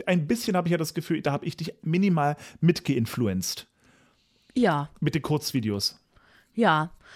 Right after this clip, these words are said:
Speaker 2: Das ist auch meine,
Speaker 1: N-, nur so ein bisschen,
Speaker 2: meine,
Speaker 1: nur so ein bisschen.
Speaker 2: meine TikTok, äh, Gesucht ist das auch. Aber definitiv hast du mich, äh, zumindest inspiriert, dass ich, m-, m-, mal davon wegkomme, dass es immer so Greenscreen-Gedöns und
Speaker 1: Hm.
Speaker 2: super sauberer Hintergrund sein muss, weil du,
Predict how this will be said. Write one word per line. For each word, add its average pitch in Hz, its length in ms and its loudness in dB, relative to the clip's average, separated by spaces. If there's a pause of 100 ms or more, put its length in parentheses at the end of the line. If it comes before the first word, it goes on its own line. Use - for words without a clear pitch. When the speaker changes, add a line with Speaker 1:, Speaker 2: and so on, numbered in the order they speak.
(800)
Speaker 2:
Das 208 180 -2
ist 226 40 0
auch 185 120 0
meine, 175 260 0
Speaker 1:
N-, 165 180 2
nur 196 120 4
so 160 80 4
ein - 40 4
bisschen, - 180 2
Speaker 2:
meine, 170 260 0
Speaker 1:
nur 240 80 2
so 202 40 2
ein 170 40 2
bisschen. - 260 -2 (100)
Speaker 2:
meine 190 280 -2
TikTok, - 680 -2
äh, 175 460 0
Gesucht 196 440 0
ist - 180 -4
das 185 180 -8
auch. 170 420 2
Aber 185 240 4
definitiv 240 600 -2
hast 208 240 -4
du 202 280 -4
mich, 190 400 -10
äh, 170 300 -4
zumindest 220 460 -4
inspiriert, 196 680 -4 (200)
dass 190 180 -2
ich, 196 140 -4 (100)
m-, 185 260 -6
m-, 175 420 -4
mal 180 120 0
davon 190 260 0
wegkomme, 196 380 0
dass 180 200 -4
es 175 100 -10
immer 170 220 -4
so 170 80 -8
Greenscreen-Gedöns 180 960 -6
und 165 60 -4
Speaker 1:
Hm. 147 140 2
Speaker 2:
super 170 240 -6
sauberer 165 320 -2
Hintergrund 170 400 -4
sein 165 180 -2
muss, 175 240 -4
weil 170 120 -2
du, 175 160 -6